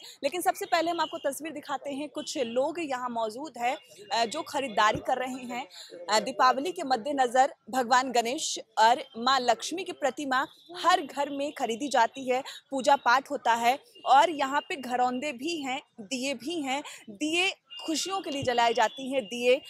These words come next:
अंधकार को मिटाता है और तरह-तरह के दिए इस बाजार में उपलब्ध है। हम तमाम चीज आपको बताएंगे, कितने दिए, किस rate में, अ, फिलहाल यहाँ मौजूद हैं,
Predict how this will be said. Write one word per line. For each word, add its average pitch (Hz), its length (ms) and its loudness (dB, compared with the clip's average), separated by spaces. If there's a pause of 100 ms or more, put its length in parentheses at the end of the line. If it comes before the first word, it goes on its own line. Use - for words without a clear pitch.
(200)
अंधकार 254 460 4
को 320 100 -6
मिटाता 220 500 0
है 226 240 2 (240)
और 277 140 6
तरह-तरह 302 560 0
के 294 180 -6
दिए 226 380 -4 (340)
इस 302 180 0 (200)
बाजार 240 460 4
में 269 320 -4
उपलब्ध 233 500 0
है। 233 180 4 (260)
हम 349 140 0
तमाम 339 440 4 (360)
चीज 359 420 -2 (140)
आपको 226 240 2
बताएंगे, 220 500 0
कितने 285 440 -6
दिए, 285 340 -2 (480)
किस 349 220 0
rate 285 360 -2
में, 285 260 -2 (120)
अ, 214 100 2
फिलहाल 247 540 0 (400)
यहाँ 233 260 2
मौजूद 247 480 -2
हैं, 247 200 -8